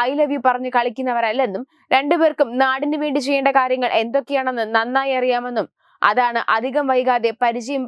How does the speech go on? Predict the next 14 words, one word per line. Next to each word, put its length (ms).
പ്രണയത്തിലേക്ക് 640
വഴിമാറാൻ 520
കാരണമായതെന്നും 1120
ഐഷ 200
സുൽത്താന 440
പറയുന്നു. 440
ലക്ഷദ്വീപ് 500
പ്രശ്നത്തിൽ 440
മോദി 300
സർക്കാരിനെതിരെ 680
താൻ 260
നടത്തിയ 280
വിമർശനങ്ങൾ 680
ഒന്നും 380